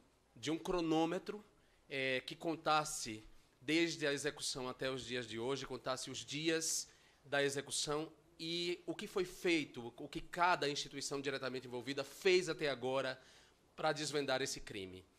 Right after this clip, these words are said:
É, essa foi uma ideia que foi incorporada pela comissão. A comissão, é, tem uma página que tá na, no site da Câmara, ou seja, quem quiser saber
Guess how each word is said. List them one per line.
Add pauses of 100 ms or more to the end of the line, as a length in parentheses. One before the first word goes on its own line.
(260)
É,
essa
foi
uma
ideia
que
foi
incorporada
pela
comissão.
A
comissão, (280)
é,
tem
uma
página
que
tá
na, (160)
no
site
da
Câmara,
ou
seja,
quem
quiser (280)
saber